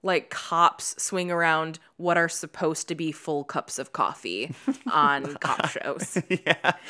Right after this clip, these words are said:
Speaker 1: Just
Speaker 2: Like, this
Speaker 1: with
Speaker 2: poor mouse is just flying <laughs> all over the place.
Speaker 1: And it's one of those things where we were watching it and we're like, "I can't tell if it's a real mouse
Speaker 2: I'm
Speaker 1: the
Speaker 2: pretty sure it
Speaker 1: entire
Speaker 2: was.
Speaker 1: time."
Speaker 2: I
Speaker 1: Or
Speaker 2: think there was one part where, like, it does a loop and it might not have been for that,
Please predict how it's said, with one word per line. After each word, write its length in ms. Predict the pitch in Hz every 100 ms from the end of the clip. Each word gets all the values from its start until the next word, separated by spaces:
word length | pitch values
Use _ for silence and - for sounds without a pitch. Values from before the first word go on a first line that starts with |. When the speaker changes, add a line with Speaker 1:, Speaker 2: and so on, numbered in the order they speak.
| - -
Speaker 1:
Just 160 | - 254
Speaker 2:
Like, 100 | 247
this 80 | 277
Speaker 1:
with 160 | 285 -
Speaker 2:
poor 260 | 302 359
mouse 360 | 185 165 156 151
is 160 | 156 139
just 180 | 156 -
flying 600 | - 202 190 180 175 165
<laughs> 140 | -
all 80 | -
over 300 | - - -
the 260 | - 480 -
place. 300 | 415 - 440 - 480 - 466 - - - - -
Speaker 1:
And 100 | 508 480
it's 180 | 480 453
one 160 | 440 453
of 60 | 466
those 120 | 440 415
things 260 | 302 349
where 140 | 330 311
we 100 | 302
were 100 | 285
watching 400 | 214 208 - 277
it 80 | 294
and 80 |
we're 100 | 233
like, 180 | 214 196 -
"I 80 | 185
can't 420 | - 220 240 -
tell 420 | - 165 170 185 - _ _ _ _ _ _ -
if 240 | 170 180
it's 140 | 185 196
a 40 |
real 320 | 175 160 170 165
mouse 340 | 147 143 170
Speaker 2:
I'm 60 | -
Speaker 1:
the 60 | -
Speaker 2:
pretty 180 | 160
sure 180 | - 165
it 20 | 165
Speaker 1:
entire 100 | 160
Speaker 2:
was. 120 | 165 170
Speaker 1:
time." 400 | 160 165 180 202
Speaker 2:
I 40 |
Speaker 1:
Or 180 | - 180
Speaker 2:
think 120 | 185
there 100 | 220
was 120 | 233 165
one 380 | 170 185 190
part 320 | - 151 139 135
where, 140 | 135
like, 200 | 127 120
it 80 | 143
does 140 | 151
a 80 | 143
loop 420 | 110 131 202 226 -
and 160 | 139 135
it 80 |
might 260 | 139 127 135
not 180 | 147 151
have 100 | 139
been 160 | 151
for 140 | 143 131
that, 220 | 123